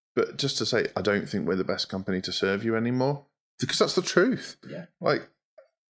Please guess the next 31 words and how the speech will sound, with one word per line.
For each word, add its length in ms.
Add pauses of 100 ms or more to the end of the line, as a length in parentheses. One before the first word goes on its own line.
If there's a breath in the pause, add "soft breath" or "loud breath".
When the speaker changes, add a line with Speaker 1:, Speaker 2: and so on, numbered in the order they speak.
(160)
Speaker 1:
I'm 140
sorry, 360
if, 280 (100)
if 220
you've 160
only 180
got 180
four 260
quid 180
a 60
week 280
to 100
spend 360
with 120
us, 420 (1300)
I, 140 (240)
I 60
can't 500
help 240
you 80
for 140
that 140
because 220
our 160
overheads 560
are 40
so 280
high. 540 (100)
I'd 140
be 80
doing 480